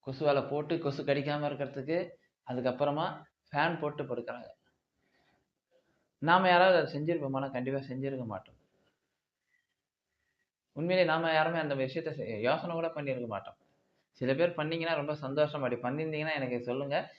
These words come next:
ரொம்ப சந்தோஷம், ரொம்ப பெருமைப்படுறேன். காரணம் என்னன்னா, அவங்க அந்த பாபாவோட சிலைய சிலையா பார்க்கல, அப்பாவா பார்த்தாங்க. ஒரு, ஒருத்தர், நம்மளுடைய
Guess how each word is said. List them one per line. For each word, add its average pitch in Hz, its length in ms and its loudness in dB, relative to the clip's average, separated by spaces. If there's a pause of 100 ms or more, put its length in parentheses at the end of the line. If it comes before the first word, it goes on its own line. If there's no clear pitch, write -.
(160)
ரொம்ப 135 220 -2
சந்தோஷம், 147 460 -2
ரொம்ப 135 200 0
பெருமைப்படுறேன். 139 640 -2
காரணம் 156 460 2
என்னன்னா, 123 480 -2 (1040)
அவங்க 139 260 -2
அந்த 120 400 2
பாபாவோட 156 380 2
சிலைய 143 540 0
சிலையா 156 400 0
பார்க்கல, 110 320 -4 (100)
அப்பாவா 156 520 -4
பார்த்தாங்க. 110 420 -4
ஒரு, 113 220 -2
ஒருத்தர், 110 1000 -2
நம்மளுடைய 117 520 0